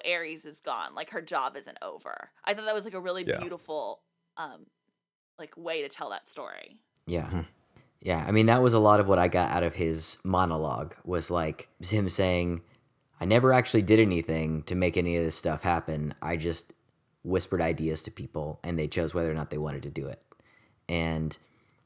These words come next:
Speaker 3: that's something within humanity that's always there that we always have to reckon with, and that's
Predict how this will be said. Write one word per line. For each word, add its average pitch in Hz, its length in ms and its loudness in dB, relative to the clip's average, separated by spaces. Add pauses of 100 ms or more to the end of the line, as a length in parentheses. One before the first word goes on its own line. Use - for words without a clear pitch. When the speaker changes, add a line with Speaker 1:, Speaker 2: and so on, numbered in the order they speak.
Speaker 3:
that's 98 300 2
something 95 300 0
within 95 300 0
humanity 90 500 2
that's 76 180 -8
always 95 380 4
there 82 180 2
that 78 100 -4
we 71 140 -4
always 90 280 2
have 90 160 -4
to 80 100 -2
reckon 80 320 -4
with, 76 320 -6
and 82 120 -4
that's 73 460 -6